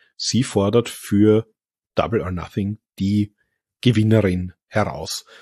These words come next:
Dann gab's ja auch so ein bisschen, ja, ist, ist nicht ganz so gut angekommen. Also Mercedes Moné ein bisschen noch im, im W-W-E-Modus auch für mich. Die, die wirkt noch so ein bisschen wie ein Fremdkörper bei A E W,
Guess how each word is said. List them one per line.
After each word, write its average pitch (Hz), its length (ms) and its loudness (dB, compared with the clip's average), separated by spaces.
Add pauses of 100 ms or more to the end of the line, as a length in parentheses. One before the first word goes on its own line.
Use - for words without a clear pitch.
(180)
Dann 87 140 -6
gab's 98 240 -4
ja 107 80 4
auch 101 160 -4
so - 120 -2
ein 104 80 0
bisschen, 117 640 2 (800)
ja, 104 520 4 (220)
ist, - 280 -6
ist - 160 0
nicht - 180 0
ganz 123 280 2
so 165 60 -2
gut 156 180 4
angekommen. 156 580 2
Also 131 140 2
Mercedes 120 360 -2
Moné 113 200 0
ein 139 100 0
bisschen 120 500 2
noch 110 220 2
im, 110 260 0
im 107 380 0
W-W-E-Modus 101 800 -2
auch 95 200 -2
für 110 160 0
mich. 120 320 0
Die, 107 240 0
die 107 320 -2
wirkt 123 220 0
noch 127 100 0
so - 100 0
ein 107 80 0
bisschen 151 320 -2
wie 135 60 4
ein 123 100 0
Fremdkörper 120 560 0
bei 127 120 -2
A - 20 -2
E 117 120 0
W, 127 360 4